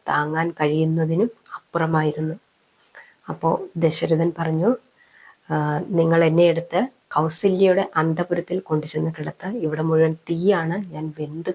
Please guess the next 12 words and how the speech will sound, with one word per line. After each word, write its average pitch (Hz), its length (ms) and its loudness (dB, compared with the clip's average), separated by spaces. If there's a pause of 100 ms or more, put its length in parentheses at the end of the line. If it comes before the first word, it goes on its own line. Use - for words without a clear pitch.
കരിഞ്ഞു 156 320 -2
പോകും" 165 360 0 (200)
എന്ന് 151 160 -4
പറഞ്ഞു. 151 300 -8 (1200)
രാജകൽപ്പന 165 600 2
അനുസരിച്ച് 165 600 0 (140)
പരിചാരകർ 156 640 0 (180)
തൽക്ഷണം 165 500 0
തന്നെ 160 360 0 (120)
അദ്ദേഹത്തെ 156 580 0
കൗസല്യയുടെ 156 1000 -2 (560)
അന്തപുരമണിയറയിൽ 175 1200 2